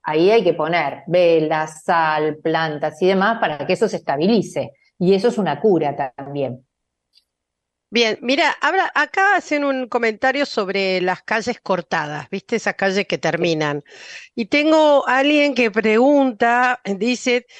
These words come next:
Speaker 2: <clears throat> que tiene su casa, eh, eh, la puerta de entrada de su casa la tiene súper blanca, inmaculada, por dentro y por, eh, y por frente.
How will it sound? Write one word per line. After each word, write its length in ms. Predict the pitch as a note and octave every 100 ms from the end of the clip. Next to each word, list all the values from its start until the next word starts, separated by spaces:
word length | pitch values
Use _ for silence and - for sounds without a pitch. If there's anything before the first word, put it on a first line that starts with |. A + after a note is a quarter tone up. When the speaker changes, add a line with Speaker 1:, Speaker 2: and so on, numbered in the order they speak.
| - - _ -
Speaker 2:
<clears throat> 340 | D4+ B3+ A3
que 100 | G#3
tiene 460 | - A3+ A#3+ C4+ C4+
su 360 | - A3 F#3
casa, 640 | - G#3+ - C4 B3+ - _ -
eh, 460 | F3+ F3 F3 F3
eh, 20 | E3+
la 120 | E3+
puerta 340 | - D#4+ E4
de 80 | C4+
entrada 380 | A3 C4+ B3+ G#3+
de 100 | G3
su 180 | - A#3
casa 340 | B3 A#3+ B3+
la 120 | G#3+
tiene 420 | G3 G#3+ A3 A#3 A#3 - - _
súper 440 | - - B3 B3+
blanca, 480 | G#3+ A3+ A3+ A3+ A3+
inmaculada, 1000 | G3 F#3+ F3+ A3 A#3+ C#4+ C#4 C4+ C#4 C#4+ -
por 220 | F#3+ F3+
dentro 340 | G#3 A3 G3+
y 40 | F3+
por, 340 | F3 E3+ D#3+
eh, 300 | D#3 E3 D#3+ -
y 120 | F#3
por 220 | E3 E3
frente. 880 | - B3+ C4+ B3+ A3+ B3 B3 C4+